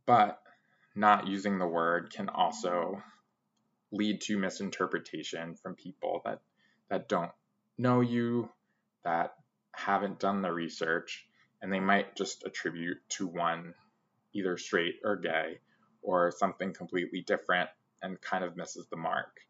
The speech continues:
But that could be more so when people don't identify in major films, um, such as Call Me By Your Name.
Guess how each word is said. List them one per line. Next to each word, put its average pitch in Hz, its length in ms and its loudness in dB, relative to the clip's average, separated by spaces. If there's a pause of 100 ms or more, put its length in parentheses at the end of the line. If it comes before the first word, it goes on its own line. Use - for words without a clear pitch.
(200)
But 113 160 6 (220)
that 92 220 4
could 90 180 -6
be 85 320 -4 (800)
more 120 160 6
so 101 220 6
when 92 180 2
people 95 400 -2
don't 98 280 2
identify 95 760 -2 (120)
in 95 300 -10 (520)
major 87 260 -2
films, 127 680 2 (520)
um, 78 520 -4
such - 260 -4
as 82 680 -2 (280)
Call 101 120 4
Me 95 100 2
By 90 160 4
Your 87 140 0
Name. 101 500 -2